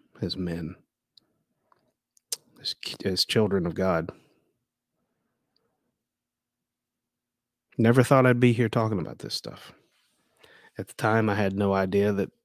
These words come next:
cancer was in my future. But God's taught me a lot of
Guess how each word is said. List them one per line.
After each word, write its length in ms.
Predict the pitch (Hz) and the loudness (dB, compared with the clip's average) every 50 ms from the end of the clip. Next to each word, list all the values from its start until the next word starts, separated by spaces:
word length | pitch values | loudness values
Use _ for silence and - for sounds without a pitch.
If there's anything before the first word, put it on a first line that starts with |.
| _ - | _ -8
cancer 360 | - 110 98 104 - - 104 | -6 -6 -4 -4 -4 -4 -4
was 180 | 98 101 101 104 | -2 -2 -2 0
in 120 | 107 107 | 0 0
my 120 | 104 104 | 0 -2
future. 460 | 104 - 117 123 131 - - - - - - - - _ _ _ _ _ _ _ _ _ _ _ _ _ _ _ _ _ _ _ _ _ _ _ _ _ _ _ _ _ _ _ _ _ _ _ _ _ _ _ _ _ _ _ _ _ _ _ _ _ _ _ _ _ _ _ _ _ _ _ _ _ _ _ _ _ _ _ _ _ _ _ _ _ _ _ _ _ _ _ _ _ _ _ _ _ _ _ _ _ _ _ _ _ _ _ _ _ - | -2 0 -2 -2 -2 -2 -8 -12 -12 -14 -20 -20 -20 _ _ _ _ _ _ _ _ _ _ _ _ _ _ _ _ _ _ _ _ _ _ _ _ _ _ _ _ _ _ _ _ _ _ _ _ _ _ _ _ _ _ _ _ _ _ _ _ _ _ _ _ _ _ _ _ _ _ _ _ _ _ _ _ _ _ _ _ _ _ _ _ _ _ _ _ _ _ _ _ _ _ _ _ _ _ _ _ _ _ _ _ _ _ _ _ _ -6
But 280 | 101 101 98 98 - - - - _ _ _ _ _ _ _ _ _ _ _ _ _ _ _ _ _ _ _ _ _ _ _ _ _ _ _ _ _ _ _ _ _ _ _ _ _ _ _ _ _ _ _ _ _ _ _ _ _ _ _ _ _ - - _ _ _ _ - | -2 -2 -2 -2 -2 -6 -20 -20 _ _ _ _ _ _ _ _ _ _ _ _ _ _ _ _ _ _ _ _ _ _ _ _ _ _ _ _ _ _ _ _ _ _ _ _ _ _ _ _ _ _ _ _ _ _ _ _ _ _ _ _ _ -20 -20 _ _ _ _ -4
God's 320 | 120 98 95 98 92 - | -2 0 0 0 -2 -4
taught 220 | - - 101 78 - | -2 -2 -2 -2 -2
me 100 | 101 95 | -2 -2
a 60 | 92 | 0
lot 220 | 92 98 98 95 | 0 2 2 2
of 180 | 95 92 90 | 0 -2 -2